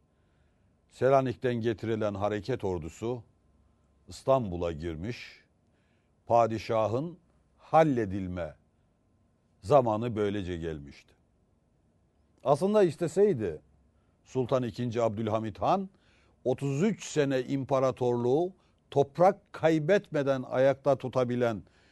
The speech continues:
o iradenin ve kararlılığın sahibi isteseydi, tahtını, tacını muhafaza edebilir, Darül Hilafe'ye, başkente, yani İstanbul'a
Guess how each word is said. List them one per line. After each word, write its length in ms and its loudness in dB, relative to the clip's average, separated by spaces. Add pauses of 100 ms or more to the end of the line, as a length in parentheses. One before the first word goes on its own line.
(160)
o 220 4 (140)
iradenin 720 6
ve 140 0
kararlılığın 800 2
sahibi 480 -4
isteseydi, 800 -6 (1200)
tahtını, 540 -2
tacını 440 -4
muhafaza 600 -2
edebilir, 720 -6 (1500)
Darül 440 6
Hilafe'ye, 800 -2 (300)
başkente, 880 -4 (580)
yani 360 4
İstanbul'a 800 0